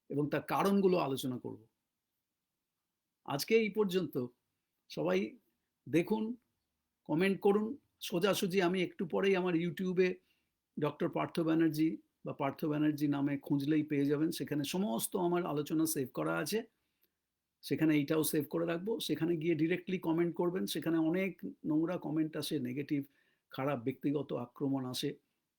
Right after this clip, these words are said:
আপনারাও দু চারটে কমেন্ট করবেন, ভালো কমেন্ট করবেন, গঠনমূলক সমালোচনা করবেন, ভালো লাগবে।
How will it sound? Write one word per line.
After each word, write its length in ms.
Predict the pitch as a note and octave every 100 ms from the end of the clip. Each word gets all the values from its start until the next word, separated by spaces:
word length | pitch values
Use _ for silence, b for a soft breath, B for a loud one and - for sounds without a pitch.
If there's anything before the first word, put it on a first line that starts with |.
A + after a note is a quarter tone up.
| _ _ -
আপনারাও 540 | B2+ - D#3 D#3 D#3 - _ -
দু 80 | C3
চারটে 300 | C#3+ C#3 D#3
কমেন্ট 360 | C#3 C#3 C#3+
করবেন, 360 | C#3 C#3+ C#3+ C#3
ভালো 300 | - B2 C#3+
কমেন্ট 320 | D3+ C#3 C3+
করবেন, 380 | - C#3 C#3 C#3 - _ _ _ _ _
গঠনমূলক 540 | B2+ B2+ E3 E3 D#3+ -
সমালোচনা 540 | C#3+ C#3 D3 D3+ C#3+
করবেন, 360 | C#3 C#3+ D3+ - -
ভালো 200 | A#2+ B2
লাগবে। 280 | A#2 G#2+